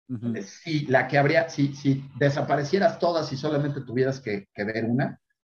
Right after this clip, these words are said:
Speaker 2: la primera, ¿no? Es, es la que se queda, ¿no? Entonces,
Speaker 1: Claro. Y que
Speaker 2: ocho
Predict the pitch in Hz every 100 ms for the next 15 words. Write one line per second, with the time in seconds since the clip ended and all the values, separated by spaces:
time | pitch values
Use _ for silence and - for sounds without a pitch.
0 | _ - 120 117 92 - - _ - 113
1 | 175 92 85 - 95 80 - - - -
2 | - - - - - - - 87 82 85
3 | - 110 101 98 - _ _ - 165